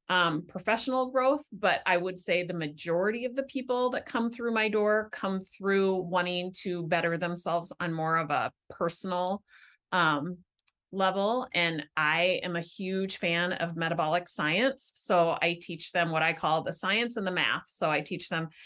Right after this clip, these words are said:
how their, um, mind really creates every result in their life. And then I teach them, you know, what are the actionables to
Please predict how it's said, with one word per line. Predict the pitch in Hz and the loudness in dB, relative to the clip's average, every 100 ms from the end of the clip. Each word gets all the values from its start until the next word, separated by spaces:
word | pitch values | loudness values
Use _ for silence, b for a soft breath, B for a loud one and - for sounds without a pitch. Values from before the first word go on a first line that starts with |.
| B B | B B
how | 170 160 165 175 | 2 4 6 4
their, | 175 175 165 165 170 b b b b _ 185 | 4 4 6 4 0 b b b b _ 0
um, | 165 156 131 143 | 2 2 0 -6
mind | 180 185 170 160 202 269 - _ _ _ _ | 0 4 4 4 0 -2 -6 _ _ _ _
really | 170 165 180 190 208 196 - | -14 -2 0 2 2 -2 -10
creates | - 190 202 190 - | -6 2 2 2 -2
every | 175 185 175 | -2 0 0
result | 175 165 160 165 | -2 0 -2 -4
in | - 170 165 | -6 -4 -2
their | 156 | -2
life. | 156 156 233 294 - | 0 2 2 0 -4
And | 185 180 170 | -4 -2 0
then | 170 170 170 175 - _ _ _ - | 0 0 -2 -6 -10 _ _ _ -6
I | 160 156 156 | 0 0 0
teach | - 175 - | -4 -8 -4
them, | 175 165 160 - | 0 0 0 -2
you | 170 | -2
know, | 160 | -2
what | 160 196 - - | 0 2 2 2
are | 165 180 190 | 4 4 4
the | 190 170 175 170 b b _ _ - | 0 -4 -6 -10 b b _ _ -2
actionables | 156 - - 214 202 208 240 277 - - - | -2 -2 0 2 4 2 2 2 0 -2 -8
to | - 208 180 175 170 170 - | -2 2 4 4 4 0 -4